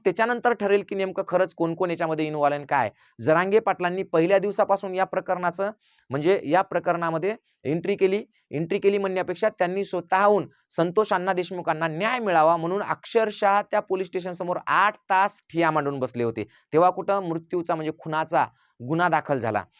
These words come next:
त्याच्यापूर्वी तर गुन्हा सुद्धा दाखल नव्हता, आरोपी सुद्धा नव्हते, फक्त अज्ञात लोक आणि एक गाडी टाटा सुमो एवढंच फक्त त्याच्यात नाव होतं. त्याच्यानंतर आरोपीची नाव आली. हे सगळं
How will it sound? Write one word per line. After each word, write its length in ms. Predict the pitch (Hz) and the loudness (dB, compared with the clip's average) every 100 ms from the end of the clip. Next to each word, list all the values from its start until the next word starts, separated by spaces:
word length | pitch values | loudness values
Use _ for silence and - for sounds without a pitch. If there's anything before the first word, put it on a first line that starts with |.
| _ 156 | _ -2
त्याच्यापूर्वी 380 | 165 175 175 175 | 0 0 -2 -2
तर 80 | 170 | -4
गुन्हा 240 | 139 165 | -2 -4
सुद्धा 220 | 160 160 147 | -2 0 2
दाखल 260 | 143 143 | 2 0
नव्हता, 200 | 135 131 | -2 2
आरोपी 340 | 131 143 170 185 | 4 4 0 -4
सुद्धा 280 | 170 156 160 | -2 0 0
नव्हते, 260 | 139 123 123 | 0 -4 -6
फक्त 220 | 160 - | -4 0
अज्ञात 420 | 156 131 170 175 | 2 2 0 -2
लोक 200 | 170 175 | -4 -4
आणि 260 | 202 165 165 | -2 0 -2
एक 140 | 160 113 | -2 2
गाडी 320 | 151 170 131 - _ _ _ _ | 2 4 2 0 _ _ _ _
टाटा 260 | 160 165 156 | 0 2 -2
सुमो 300 | - 131 101 - _ | -2 -6 -8 -12 _
एवढंच 400 | 180 226 226 233 196 | 4 6 6 4 0
फक्त 160 | 180 | -4
त्याच्यात 260 | 165 165 151 | -4 -2 0
नाव 160 | 147 135 | 2 2
होतं. 140 | 135 | 2
त्याच्यानंतर 480 | 160 151 160 165 170 | -2 0 0 2 2
आरोपीची 460 | 156 156 165 165 | 2 2 -4 -8
नाव 220 | 156 147 147 | 0 2 2
आली. 120 | 151 | 2
हे 180 | 202 233 | 0 0
सगळं 480 | - 185 170 214 | 0 0 4 4